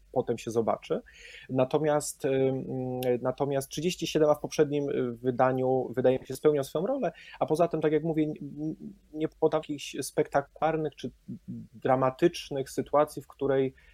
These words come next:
w odczuciu spo-, w których w odczuciu społecznym kara dla, dla pracownika chociażby służby zdrowia była jakaś rażąco nieadekwatnie niska i trzeba było coś z tym zrobić. Nie było, nie wydaje mi się, żeby tutaj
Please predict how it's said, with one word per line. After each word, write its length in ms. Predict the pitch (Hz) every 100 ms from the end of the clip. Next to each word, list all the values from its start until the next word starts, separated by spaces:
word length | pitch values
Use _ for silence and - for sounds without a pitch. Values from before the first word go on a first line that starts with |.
| _
w 60 | -
odczuciu 380 | 127 - 151 143
spo-, 280 | - 127
w 60 | -
których 200 | - 135
w 100 | -
odczuciu 580 | 123 120 _ - 151 139
społecznym 840 | - 127 139 139 - 135 131 131 - _ _ _ -
kara 600 | - 139 120 104 117 135 135
dla, 400 | 123 120 120 120
dla 500 | 113 120 120 117 117 117
pracownika 580 | - 127 135 139 131 117
chociażby 380 | 113 120 117 117
służby 300 | - 120 117
zdrowia 400 | 107 120 120 131 - _ _
była 160 | 120 135
jakaś 220 | 135 127
rażąco 460 | 131 131 143 139 135 131
nieadekwatnie 600 | 127 123 120 131 127 120
niska 420 | 117 135 - - 117
i 60 |
trzeba 280 | - 123 120
było 180 | 113 113
coś 200 | 120 -
z 40 |
tym 180 | - 117
zrobić. 360 | 107 110 107 107
Nie 140 | 131
było, 180 | 151 147 143
nie 320 | 131 131 139
wydaje 260 | 135 156 185
mi 80 | 170
się, 120 | 143
żeby 160 | 147
tutaj 360 | 143 143 143